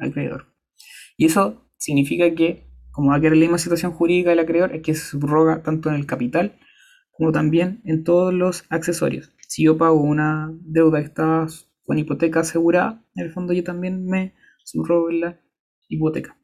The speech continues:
Y por tanto voy a poder después ejecutarla para efectos de cobrarme. Y la subrogación puede ser legal o convencional. Legal es la que está en el mil seiscientos diez del Código Civil. Son como seis supuestos. De nuevo acá, apréndanse como tres.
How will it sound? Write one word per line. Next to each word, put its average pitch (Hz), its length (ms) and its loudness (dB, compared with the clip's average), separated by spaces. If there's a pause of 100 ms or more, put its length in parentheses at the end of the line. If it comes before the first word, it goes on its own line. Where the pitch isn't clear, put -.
Y 139 140 -6
por 147 160 -4
tanto 156 260 -6
voy 147 120 0
a 147 60 -2
poder 151 200 -2
después 151 320 -8
ejecutarla 151 480 -4
para 147 160 -8
efectos 143 420 -10
de 147 220 -10 (640)
cobrarme. 123 720 0 (1400)
Y 135 280 2
la 135 100 4
subrogación 147 560 0
puede 160 220 6
ser 160 180 -2
legal 151 400 2
o 151 80 0
convencional. 160 640 0 (380)
Legal 147 260 4
es 175 60 6
la 170 80 4
que 156 60 0
está 160 140 -4
en 156 60 0
el 151 40 0
mil 156 140 0
seiscientos 151 440 -4
diez 160 160 2
del 180 160 -2
Código 185 260 0
Civil. 214 380 0
Son 180 240 -4
como 175 240 -4
seis 175 200 2
supuestos. 202 580 -2
De 170 180 -4
nuevo 180 200 -2
acá, 185 240 -2
apréndanse 175 520 -2
como 165 220 -2
tres. 185 200 -2